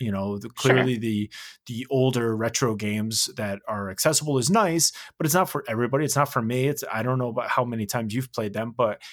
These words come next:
Speaker 1: I, I'm, oh, I wanna play new stuff. I don't really care about the old games. I-, it's there. It's fine. I get it as part of the thing. And I know it's, I know it's very important to a lot of people, but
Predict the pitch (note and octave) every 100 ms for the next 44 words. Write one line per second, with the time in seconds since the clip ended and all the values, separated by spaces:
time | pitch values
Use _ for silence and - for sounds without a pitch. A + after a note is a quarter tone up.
0 | - - B2+ C#3 - _ C3+ E3+ E3 D#3
1 | D#3 - - F#3+ E3 C#3 C#3+ A2 B2+ A2+
2 | - D2+ - G#2 C#3+ E3 D#3 D3+ C3+ B2
3 | - B2 A2 G#2 F#2+ - A#2+ G#2+ G#2 G#2+
4 | G#2 F#2+ - - - _ - C3+ D3 C#3
5 | B2+ C#3 D3 C#3 A2+ - - B2+ C3+ C3
6 | G#2+ G#2+ B2+ B2 G#2+ - C3 A#2 A2+ C3+
7 | C3 B2 B2+ C#3 C3+ C3 - - A#2+ B2
8 | C3 - B2+ B2 A2 G2 C3+ G#2+ A#2 A2+
9 | G#2+ D3+ C#3+ A2+ G#2 - - - - C#3
10 | B2+